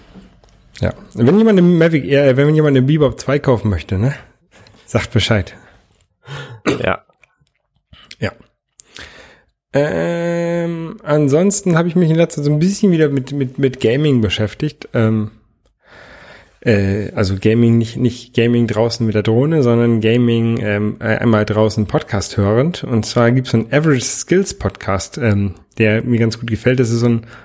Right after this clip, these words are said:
Speaker 1: Podcast für, also ein deutscher Podcast für Average Skill Spieler. Also nicht so Hardcore Spieler, die jetzt die ganze Zeit, äh, irgendwelche Highscores knacken wollen, sondern einfach so,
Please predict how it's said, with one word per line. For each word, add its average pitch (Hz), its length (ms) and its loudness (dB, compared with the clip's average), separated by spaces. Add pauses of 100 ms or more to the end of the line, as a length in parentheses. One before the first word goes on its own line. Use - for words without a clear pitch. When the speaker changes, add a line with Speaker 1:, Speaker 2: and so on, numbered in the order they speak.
(220)
Speaker 1:
Podcast 139 580 -2
für, 127 560 0
also 104 200 0
ein 101 160 2
deutscher 120 280 0
Podcast - 580 -6
für 107 520 -2 (840)
Average 117 420 -2
Skill 110 480 0
Spieler. 95 440 0
Also 90 140 0
nicht 107 220 2
so 92 160 -4
Hardcore 101 480 -2
Spieler, 104 380 0
die 101 140 -6
jetzt 95 320 -4 (540)
die 113 60 -8
ganze 110 280 0
Zeit, 104 360 2
äh, 98 360 2
irgendwelche 92 760 0
Highscores 104 680 -2 (300)
knacken 113 320 -2
wollen, 104 220 2
sondern 104 200 2
einfach 113 220 0
so, 113 220 0